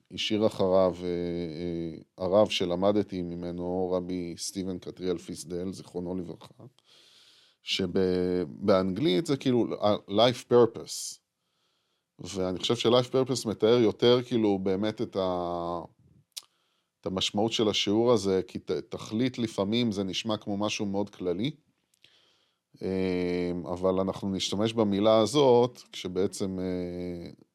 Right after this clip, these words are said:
כשנתקדם נבין יותר, אה, על מה מדובר. אז, אה, אה, תרגיש חופשי אם יש שאלות, כל ה-, אני רוצה רק להגיד, הש-, הש-, השיעור הזה והסדרה הזאת, יש בה יותר, אה,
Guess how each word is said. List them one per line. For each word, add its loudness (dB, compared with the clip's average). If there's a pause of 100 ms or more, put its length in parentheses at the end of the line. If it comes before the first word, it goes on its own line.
(160)
כשנתקדם 0
נבין 0
יותר, 0
אה, -2 (1000)
על 2
מה 4
מדובר. 4 (1040)
אז, -2
אה, 2 (760)
אה, -2
תרגיש 2
חופשי 2
אם 2
יש 4
שאלות, 6
כל 4
ה-, 6
אני 0
רוצה 2
רק 2
להגיד, 0
הש-, -4
הש-, -6
השיעור 0
הזה 4
והסדרה 0
הזאת, -2
יש -10
בה -2
יותר, 0
אה, 0